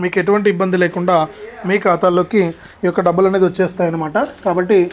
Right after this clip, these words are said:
మీరు ఏం చేస్తారంటే తప్పనిసరిగా ఈ యొక్క అప్‌డేట్స్ అన్నీ కూడా చేసుకుని దాని ప్రకారం మీరు కనుక సిద్ధంగా ఉంటే మీ ఖాతాల్లోకి ఈ యొక్క పీఎం కిసాన్ సమాన్ నిధి పథకానికి సంబంధించినటువంటి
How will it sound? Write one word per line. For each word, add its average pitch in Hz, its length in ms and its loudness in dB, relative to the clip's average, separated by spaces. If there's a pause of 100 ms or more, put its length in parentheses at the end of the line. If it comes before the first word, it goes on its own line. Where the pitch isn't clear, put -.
(280)
మీరు 180 180 2
ఏం 202 120 -2
చేస్తారంటే 202 480 -2
తప్పనిసరిగా 196 560 -2 (420)
ఈ 180 60 0
యొక్క 180 140 -2 (1120)
అప్‌డేట్స్ 196 320 -2
అన్నీ 190 180 -2
కూడా 190 120 0 (100)
చేసుకుని 185 400 -2 (400)
దాని 185 260 0
ప్రకారం 202 360 0
మీరు 180 160 0
కనుక 185 260 -2
సిద్ధంగా 185 400 0
ఉంటే 175 200 2 (520)
మీ 208 60 0 (100)
ఖాతాల్లోకి 180 560 0 (340)
ఈ 180 60 2
యొక్క 180 160 0 (180)
పీఎం 202 260 0
కిసాన్ 196 300 -2 (380)
సమాన్ 196 260 2
నిధి 190 180 4
పథకానికి 185 520 0
సంబంధించినటువంటి 180 680 0